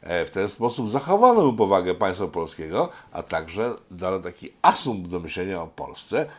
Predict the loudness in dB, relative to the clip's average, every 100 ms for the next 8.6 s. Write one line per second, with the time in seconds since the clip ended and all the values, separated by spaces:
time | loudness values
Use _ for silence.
0 | _ -10 -4 -2 -4 -8 -8 -6 -6 -4
1 | 0 0 -2 -2 -2 0 -2 -2 -6 -4
2 | -2 -2 -4 -6 -14 -18 -20 _ -2 0
3 | 0 -2 -4 -2 -4 -2 -2 0 0 -2
4 | -6 0 0 2 -2 -2 0 2 2 0
5 | 0 0 0 0 0 2 0 0 -6 -18
6 | -20 -6 -2 -2 -2 4 4 4 0 0
7 | -4 -4 0 0 0 -2 -2 -2 -2 4
8 | 4 2 -4 -2 -2